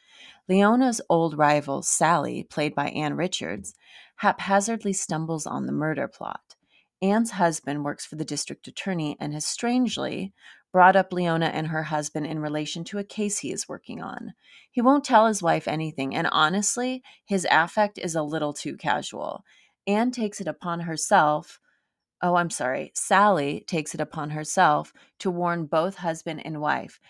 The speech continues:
acting to further destabilize Leona as she tries to desperately unravel the murder plot.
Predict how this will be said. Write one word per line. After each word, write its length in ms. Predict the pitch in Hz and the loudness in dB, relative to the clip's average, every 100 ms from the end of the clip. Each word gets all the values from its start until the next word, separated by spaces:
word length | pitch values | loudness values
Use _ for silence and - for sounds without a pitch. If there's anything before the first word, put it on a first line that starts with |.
| _ - | _ -2
acting 320 | 156 - 180 | -2 -2 -6
to 120 | 165 | -8
further 440 | 160 - 202 185 151 | -14 -6 -4 -4 -6
destabilize 880 | 165 156 - 156 147 139 143 151 - | -8 -10 -6 -6 -6 -4 -4 -6 -8
Leona 460 | 156 147 143 139 - | -6 -4 -4 -4 -6
as 100 | 151 | -8
she 160 | - | -10
tries 360 | 147 - 147 143 | -10 -8 -6 -6
to 100 | 151 | -10
desperately 600 | 143 139 - - - 151 | -6 -6 -6 -10 -10 -8
unravel 480 | 143 139 139 135 131 | -6 -4 -4 -6 -8
the 100 | 143 | -6
murder 320 | 139 139 151 | -6 -8 -12
plot. 280 | _ - - | _ -14 -14